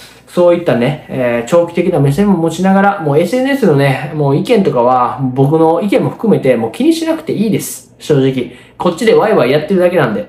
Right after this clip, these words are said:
えー、こっちでああでもない、こうでもない、やってるだけなんで、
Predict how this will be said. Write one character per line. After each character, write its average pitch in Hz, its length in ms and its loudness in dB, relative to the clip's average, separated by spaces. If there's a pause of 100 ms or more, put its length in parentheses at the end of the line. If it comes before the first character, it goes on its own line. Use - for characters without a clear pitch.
え 147 120 -4
ー、 135 100 -2
こ 147 80 -2
っ 147 40 -2
ち 196 120 -2
で 165 180 0
あ 165 200 2
あ 160 40 2
で 151 60 2
も 139 100 0
な 127 100 2
い、 120 60 0
こ 175 120 0
う - 20 4
で 147 80 4
も 117 100 -2
な 120 120 -2
い、 117 40 0
や 135 100 0
っ - 80 -8
て 196 80 2
る 190 40 4
だ 202 100 2
け 220 60 0
な 190 100 2
ん 120 120 -2
で、 147 360 0